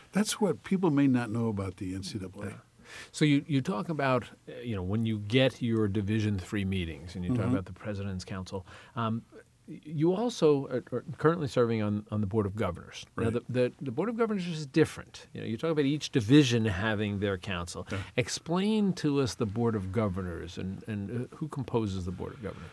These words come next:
Speaker 1: Well, the Board of Governors is made up of representatives from Division one, Division two, and Division three, and also representatives from the management councils of all three divisions.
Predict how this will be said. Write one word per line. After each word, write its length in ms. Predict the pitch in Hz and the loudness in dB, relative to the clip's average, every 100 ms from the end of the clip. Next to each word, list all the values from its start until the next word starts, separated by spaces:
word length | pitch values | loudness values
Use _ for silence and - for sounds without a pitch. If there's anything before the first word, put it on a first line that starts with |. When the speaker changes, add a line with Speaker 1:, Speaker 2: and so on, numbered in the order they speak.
| - | -2
Speaker 1:
Well, 60 | 135 | 0
the 60 | 123 | 6
Board 180 | 196 | 8
of 60 | 202 | 8
Governors 400 | 156 139 131 110 | 6 8 6 4
is 120 | 104 | 0
made 200 | 113 117 | 0 2
up 120 | 113 | 2
of 100 | 107 | 2
representatives 680 | 101 117 107 107 104 107 98 | 0 0 -2 -2 -2 -2 -6
from 200 | - 101 | -4 -4
Division 340 | 101 117 127 123 | -2 0 2 2
one, 180 | 120 | 2
Division 320 | 110 104 107 101 | 0 -2 -4 -6
two, 140 | 107 | -4
and 80 | 92 | -6
Division 300 | 85 85 85 | -6 -8 -10
three, 240 | - 85 - - - - | -14 -16 -16 -20 -8 -2
and 120 | 120 | 2
also 360 | 127 143 - | 2 2 0
representatives 760 | 117 117 120 110 117 110 113 101 | 2 2 0 -2 -2 0 -2 -2
from 200 | - 107 | -4 -2
the 60 | |
management 520 | 101 117 139 127 101 95 | 0 2 2 0 -6 -4
councils 560 | 92 90 101 107 - - _ _ _ - | -6 -6 -6 -10 -12 -20 _ _ _ -8
of 140 | 101 | -2
all 140 | 104 | -2
three 180 | 104 95 | -2 -6
divisions. 580 | 95 87 85 - - | -6 -6 -8 -10 -18